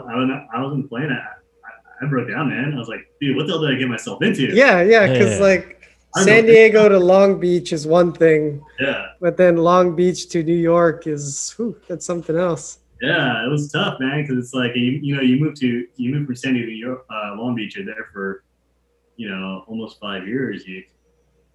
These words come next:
Speaker 1: you, you kinda establish your friends and everything out there. So I, like,
Speaker 3: Yeah.
Speaker 1: I just feel like I'm gonna have to start all over again. So I, I freaked out a bit in the plane.
Speaker 2: How, how old were you?
Speaker 1: Uh,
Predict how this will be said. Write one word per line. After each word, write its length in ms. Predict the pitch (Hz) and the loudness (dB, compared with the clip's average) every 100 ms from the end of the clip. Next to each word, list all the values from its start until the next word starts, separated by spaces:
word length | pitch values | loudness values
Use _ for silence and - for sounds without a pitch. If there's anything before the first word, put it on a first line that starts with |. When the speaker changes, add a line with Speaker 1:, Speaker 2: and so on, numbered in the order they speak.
| _ | _
Speaker 1:
you, 200 | 104 104 92 - | -14 -12 -14 -18
you 80 | - | -10
kinda 200 | 135 110 | -6 -6
establish 560 | 92 110 117 131 113 | -8 -8 -6 -6 -8
your 120 | 98 92 | -10 -12
friends 640 | 104 113 120 123 120 101 | -10 -6 -4 -4 -4 -6
and 340 | 92 90 _ _ 104 | -10 -16 _ _ -12
everything 300 | 175 - - - 95 | -10 -10 -14 -18 -16
out 140 | - - | -16 -16
there. 180 | 92 | -16
So 140 | 87 90 | -12 -8
I, 140 | 90 | -8
like, 140 | 80 65 | -8 -10
Speaker 3:
Yeah. 240 | 57 60 - - - - | -14 -20 -20 -20 -20 -20
Speaker 1:
I 40 | 110 | -20
just 120 | - | -16
feel 80 | 107 | -14
like 120 | 104 | -8
I'm 80 | 110 | -6
gonna 120 | 113 | -6
have 120 | 104 | -8
to 40 | - | -14
start 240 | 110 95 | -12 -10
all 100 | 95 | -10
over 200 | 131 101 | -10 -10
again. 320 | 92 90 92 | -12 -14 -18
So 160 | - 92 | -18 -12
I, 240 | 101 135 | -10 -8
I 60 | 185 | -6
freaked 180 | 165 131 | -6 -6
out 120 | 113 | -8
a 40 | 98 | -10
bit 120 | 101 | -12
in 60 | |
the 80 | 92 | -14
plane. 300 | - 98 101 _ _ _ _ _ _ | -14 -14 -14 _ _ _ _ _ _
Speaker 2:
How, 240 | 170 180 - | -8 -6 -6
how 200 | 160 180 | -2 0
old 140 | 202 | 0
were 80 | 214 | 0
you? 280 | 226 254 247 - _ _ _ _ _ _ _ _ _ - | 0 -2 -6 -14 _ _ _ _ _ _ _ _ _ -14
Speaker 1:
Uh, 540 | 101 110 113 113 113 | -10 -6 -6 -6 -8